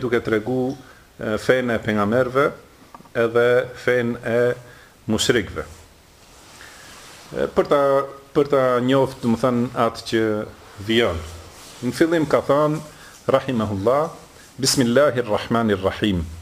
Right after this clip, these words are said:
Do të thënë, me emrin e Allahut, mëshiruesit, ose të gjithë mëshirshmit, mëshiruesit.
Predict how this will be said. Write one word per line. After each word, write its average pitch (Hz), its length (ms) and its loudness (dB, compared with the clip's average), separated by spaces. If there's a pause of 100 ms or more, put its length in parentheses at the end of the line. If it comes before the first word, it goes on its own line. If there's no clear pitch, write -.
(100)
Do 107 100 -6
të 107 140 -4
thënë, 127 160 0
me 113 140 2
emrin 110 260 0
e - 20 2
Allahut, 101 560 0 (600)
mëshiruesit, 104 760 0 (560)
ose 104 240 0 (380)
të 101 140 -6
gjithë 120 180 0
mëshirshmit, 110 560 -2
mëshiruesit. 98 680 -2